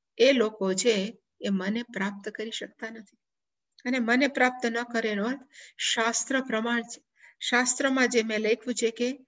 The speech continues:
આવી રીતે જીવન જીવવું, એ પ્રમાણે એ લોકો ક્યારેય રહી નથી શકતા. અને જેવા ન રહી શકે એટલે એનાથી પણ તતઃ અધમામ ગતિમ યાન્તિ, એનાથી અત્યંત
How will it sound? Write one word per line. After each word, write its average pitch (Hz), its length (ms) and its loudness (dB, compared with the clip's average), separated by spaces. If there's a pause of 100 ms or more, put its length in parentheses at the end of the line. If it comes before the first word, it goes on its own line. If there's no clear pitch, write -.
(240)
આવી 233 240 2
રીતે 240 300 0
જીવન 214 460 -2
જીવવું, 220 420 -2 (400)
એ 254 120 2
પ્રમાણે 220 560 -6
એ 226 120 0
લોકો 196 360 -4
ક્યારેય 220 540 -2
રહી 220 300 -6
નથી 233 280 -4
શકતા. 196 460 -4 (460)
અને 262 180 6
જેવા 254 360 6
ન 262 100 4 (100)
રહી 214 280 4
શકે 208 260 -2 (380)
એટલે 220 300 0
એનાથી 247 460 2
પણ 180 260 -8 (480)
તતઃ 240 380 4 (680)
અધમામ 208 580 6 (100)
ગતિમ 208 500 2
યાન્તિ, 233 440 -2 (400)
એનાથી 262 580 2
અત્યંત 294 540 0